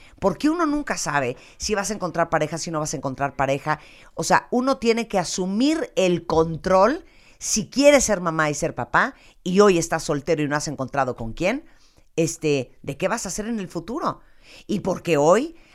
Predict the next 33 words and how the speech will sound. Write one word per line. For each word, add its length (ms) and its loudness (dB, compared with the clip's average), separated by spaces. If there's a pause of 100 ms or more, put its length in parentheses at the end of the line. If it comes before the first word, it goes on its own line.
(120)
hay 220 -4
tantas 600 2
parejas, 840 0
este, 500 -6
y 80 -8
padres 540 -2
homoparentales, 1040 -4 (180)
¿no? 380 0
Parejas, 640 -4
este, 480 -10 (220)
eh, 220 -6
homosexuales 840 -2 (260)
que 80 -4
también 600 2 (280)
tienen 320 0
el 140 -2
derecho 320 0
a 20 -8
ser 220 -8
papás, 500 -6 (400)
que 340 4
deberían 380 -2
de 80 -4
estar 240 -4
pensando 580 -2
en 300 -4 (260)
irse 300 0
a 40 2
revisar, 580 2
tanto 340 -2
hombres 240 -4
como 220 -2
mujeres, 520 -4